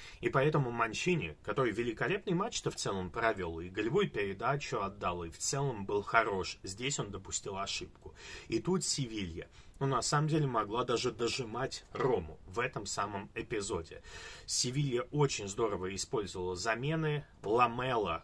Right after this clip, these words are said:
который, конечно, был настроен на эту игру против бывшей команды, он вышел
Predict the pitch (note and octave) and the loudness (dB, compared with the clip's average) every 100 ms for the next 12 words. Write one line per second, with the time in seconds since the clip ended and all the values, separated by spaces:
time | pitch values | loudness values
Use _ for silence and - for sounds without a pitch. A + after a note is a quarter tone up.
0 | - G2 G2+ F2+ D#2+ G2 D3+ - G#2 A2 | -4 -2 -2 -4 -2 0 0 -2 -2 0
1 | G#2 F#2+ G#2+ - - A#2 G#2 F2+ F2+ F#2 | 0 0 0 0 2 2 4 2 0 0
2 | G2 G2+ A2+ C#3+ C3+ G2+ G2+ G2 G2 A2+ | -2 -4 2 4 4 -2 -4 -4 -2 -2
3 | - G#2 - A2 A2+ G2 G2 G2+ G2+ C3+ | -2 -6 -4 0 0 0 -2 -6 -2 0
4 | A#2+ G#2 F2+ | 0 -2 -4